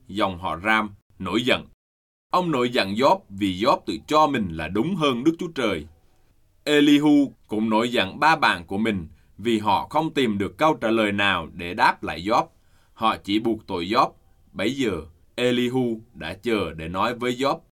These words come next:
vì những người kia lớn tuổi hơn ông. Tuy nhiên, khi Elihu thấy không ai trong số ba người này trả lời, ông nổi giận. Vậy, Elihu, con trai Barachen,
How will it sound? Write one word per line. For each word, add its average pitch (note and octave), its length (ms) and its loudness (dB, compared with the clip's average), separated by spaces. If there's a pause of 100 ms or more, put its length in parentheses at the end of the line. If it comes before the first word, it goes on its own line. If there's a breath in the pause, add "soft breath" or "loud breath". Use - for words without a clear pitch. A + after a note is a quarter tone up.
(400)
vì B2 200 0
những A#2+ 260 0
người A2+ 220 0
kia D#3 200 6
lớn D#3+ 280 6
tuổi F#2+ 200 -2
hơn G#2 160 -6
ông. F#2+ 280 -2 (600)
Tuy A2 180 4
nhiên, A2 320 0 (240)
khi C3 280 -2
Elihu B2+ 720 0
thấy C#3+ 260 -2
không D3+ 220 0
ai C3 280 0
trong A#2+ 180 -2
số B2+ 220 -4
ba D3 240 4
người B2+ 200 -2
này G2+ 260 -2
trả F#2+ 120 -2
lời, G2+ 320 -2 (180)
ông B2 220 -2
nổi G2 200 -4
giận. F2+ 180 -2 (580)
Vậy, E2+ 300 -4 (300)
Elihu, A2 680 0
con A2 240 0
trai G#2+ 280 2
Barachen, G#2+ 720 -2